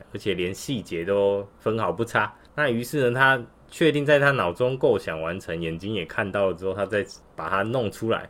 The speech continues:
结果发现呢，跟他想象的东西完全一样哦，这就是他强的东西哦。那我觉得他，他人生有一个非常厉害，就是他，他到后来就是一直不断的想要去做出他的发明嘛，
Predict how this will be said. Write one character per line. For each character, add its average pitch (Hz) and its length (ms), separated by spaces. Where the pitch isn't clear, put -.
结 117 120
果 123 120
发 131 260
现 139 180
呢， 90 140
跟 113 160
他 120 100
想 90 300
象 107 180
的 92 80
东 90 80
西 87 160
完 87 320
全 95 240
一 85 140
样 92 220
哦， 85 80
这 104 80
就 107 100
是 110 100
他 104 140
强 80 300
的 80 60
东 85 180
西 78 160
哦。 82 120
那 165 100
我 127 60
觉 107 120
得 123 60
他， 135 540
他 143 160
人 110 220
生 131 200
有 113 140
一 95 60
个 98 100
非 104 200
常 92 200
厉 92 160
害， 90 140
就 90 140
是 90 160
他， 85 420
他 131 120
到 123 220
后 120 160
来 85 100
就 92 80
是 110 120
一 107 120
直 95 80
不 98 160
断 101 280
的 82 140
想 82 240
要 98 100
去 90 460
做 107 220
出 101 140
他 95 180
的 85 360
发 110 200
明 113 180
嘛， - 80